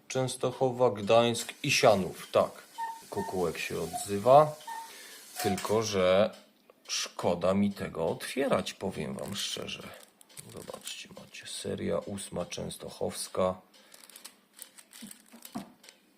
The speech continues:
Dwudziestolecie Wojska Polskiego.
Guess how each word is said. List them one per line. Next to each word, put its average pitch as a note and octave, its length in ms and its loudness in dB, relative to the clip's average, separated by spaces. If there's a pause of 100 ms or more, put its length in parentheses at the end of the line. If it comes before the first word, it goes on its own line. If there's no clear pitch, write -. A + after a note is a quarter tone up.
(240)
Dwudziestolecie F#2+ 880 -2
Wojska F2 440 -4
Polskiego. G2 880 0